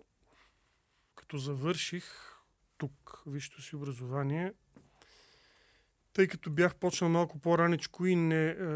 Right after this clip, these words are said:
не бях служил в казармата. Тогава се ходеше в казарма. И момчетата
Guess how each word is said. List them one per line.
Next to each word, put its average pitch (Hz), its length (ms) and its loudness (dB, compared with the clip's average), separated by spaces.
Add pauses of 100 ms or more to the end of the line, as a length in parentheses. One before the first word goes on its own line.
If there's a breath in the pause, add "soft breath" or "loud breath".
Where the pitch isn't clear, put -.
(120)
не 147 120 -4
бях 156 200 -2
служил 160 300 -4
в - 40 -8
казармата. 139 520 -2
Тогава 143 260 -2
се - 80 -6
ходеше 143 300 -8
в 139 60 -16
казарма. 117 340 -14 (480 soft breath)
И 151 60 -8
момчетата 151 800 -6